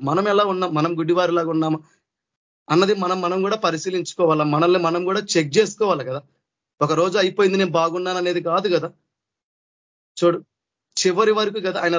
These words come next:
రాకడ దినం వరకు ఏదైనా జరగవచ్చు కదా, ఏ విషయాలైనా కూడా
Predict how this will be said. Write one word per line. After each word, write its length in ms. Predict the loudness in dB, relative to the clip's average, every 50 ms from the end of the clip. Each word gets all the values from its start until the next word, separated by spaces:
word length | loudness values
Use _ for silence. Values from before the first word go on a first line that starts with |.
| 0
రాకడ 260 | 0 0 0 -2 -4 -2 -2 -2
దినం 180 | -2 0 0 0
వరకు 180 | -2 -2 -2 -2 0 2
ఏదైనా 240 | 2 2 2 2 0 -4 _ _ -8
జరగవచ్చు 340 | -6 -4 -4 -4 -6 -8 -6 -6
కదా, 140 | -6 -6 -6 -10 _ _ _ _ _ _ _ _ _ _ _ 0 2 4
ఏ 20 | 4 4
విషయాలైనా 400 | 2 -2 -2 0 0 0 -2 0 0
కూడా 120 | 0 0